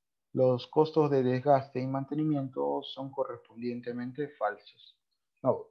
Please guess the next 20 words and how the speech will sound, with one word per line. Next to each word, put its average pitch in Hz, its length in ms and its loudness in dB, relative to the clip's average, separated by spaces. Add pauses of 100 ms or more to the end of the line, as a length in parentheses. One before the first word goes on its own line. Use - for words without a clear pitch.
falsos. 107 420 -6 (240)
Son - 380 -2 (220)
correspondientemente 135 840 0
bajos, 117 400 4
perdón. 101 280 -12 (960)
Bueno, 151 260 8
luego 180 280 10
de, 143 720 6
una 156 200 4
vez 165 160 10
realizada 143 420 6
el 143 80 6
espesamiento 143 960 0
y 117 300 -4
donde 120 240 -2
obtenemos 151 560 -2
una 151 220 2
pulpa, 127 360 6
¿no? 143 220 -2
Más 139 680 0